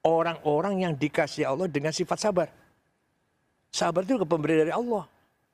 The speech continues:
"Fasbir wa ma sabruka illa billah." Muhammad, sabarlah kamu. Dan kamu sabar itu dari Allah atau dengan Allah. Kamu, kamu bisa sabar itu. "Wa ma sabruka."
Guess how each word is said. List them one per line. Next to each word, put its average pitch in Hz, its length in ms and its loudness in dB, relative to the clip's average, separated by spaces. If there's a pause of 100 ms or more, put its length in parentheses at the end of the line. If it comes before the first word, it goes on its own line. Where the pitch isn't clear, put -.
(220)
"Fasbir 147 580 0
wa 143 300 2
ma 165 260 -2
sabruka 151 800 0
illa 143 640 0
billah." 113 340 -4
Muhammad, 135 760 0 (260)
sabarlah 175 640 2
kamu. 220 380 2 (460)
Dan 156 220 4
kamu 170 360 0
sabar 139 340 0
itu 190 380 0 (640)
dari 147 260 4
Allah 196 380 0
atau 147 160 -2
dengan 151 400 0
Allah. 202 400 -2 (840)
Kamu, 123 300 -4
kamu 139 400 -2
bisa 117 160 -4
sabar 120 340 0
itu. 139 300 -4
"Wa 110 140 0
ma 135 180 -4
sabruka." 147 560 0